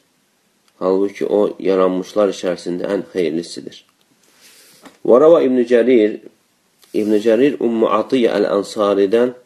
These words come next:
rəvayət edərək deyir ki, "Qalət kənə fī məştərat aleynə Rasulullah sallallahu aleyhi və səlləm minəl ma'ruf hinə bə'yanə."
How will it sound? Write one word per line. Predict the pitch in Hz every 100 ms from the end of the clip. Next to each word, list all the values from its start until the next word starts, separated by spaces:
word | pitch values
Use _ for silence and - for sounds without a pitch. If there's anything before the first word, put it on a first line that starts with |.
| _ _ _ _ _ _ _ -
rəvayət | - 101 110 127 123
edərək | 98 95 98
deyir | - 104 107 -
ki, | 139 117 - -
"Qalət | 135 143 135 131 -
kənə | 147 143 131 120
fī | 143 135
məştərat | 120 - - 135 123
aleynə | 113 117 131 113
Rasulullah | 101 107 127 110 107 113
sallallahu | 104 104 101
aleyhi | 101
və |
səlləm | 120 107
minəl | 104 98
ma'ruf | 98 95 113 -
hinə | 120 113
bə'yanə." | 101 98 95 92 95 110